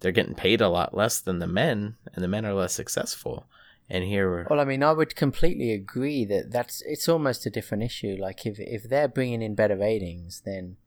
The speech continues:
Speaker 2: y-, and getting paid less, then yeah, that seems like a gross inequality to me.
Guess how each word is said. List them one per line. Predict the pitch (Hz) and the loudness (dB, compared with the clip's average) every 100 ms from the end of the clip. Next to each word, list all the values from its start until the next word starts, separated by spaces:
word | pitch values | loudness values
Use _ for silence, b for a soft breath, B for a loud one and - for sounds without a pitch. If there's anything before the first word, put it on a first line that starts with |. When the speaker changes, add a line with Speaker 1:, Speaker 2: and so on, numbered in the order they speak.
| _ _ - | _ _ -14
Speaker 2:
y-, | 107 113 - | -12 -12 -10
and | 117 101 - | -6 -6 0
getting | 110 92 | 0 0
paid | - 107 101 | -2 -4 -2
less, | 78 - - - - - - | -6 -10 -12 -16 -16 -18 -4
then | 107 98 92 90 - - | -2 -2 -4 -8 -12 -12
yeah, | 110 107 71 67 | -4 -2 -2 -4
that | 85 - | -6 -6
seems | - - - 160 131 | -10 -10 -4 -2 0
like | 110 | -2
a | 95 | 0
gross | 113 98 - | 2 2 2
inequality | 90 82 - 117 92 80 - - | -8 -6 0 0 0 -4 -14 -16
to | - | -10
me. | 85 101 64 107 | -6 -6 -8 -16